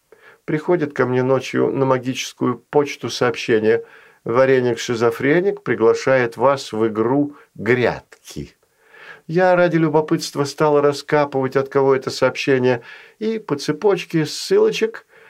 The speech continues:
вышла на Шестака. Видимо, он галочку «Рассказать друзьям» случайно не убрал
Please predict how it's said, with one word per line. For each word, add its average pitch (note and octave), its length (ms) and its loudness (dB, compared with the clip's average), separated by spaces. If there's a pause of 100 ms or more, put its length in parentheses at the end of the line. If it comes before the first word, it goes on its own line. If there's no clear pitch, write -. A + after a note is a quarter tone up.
(200)
вышла E3 640 0
на C3 220 -2
Шестака. B2 720 -4 (1080)
Видимо, B2 600 0
он A#2 460 -4
галочку A#2+ 880 0
«Рассказать A#2 640 0
друзьям» A2 520 0
случайно G#2+ 680 0
не G#2+ 160 -2
убрал F#2+ 560 0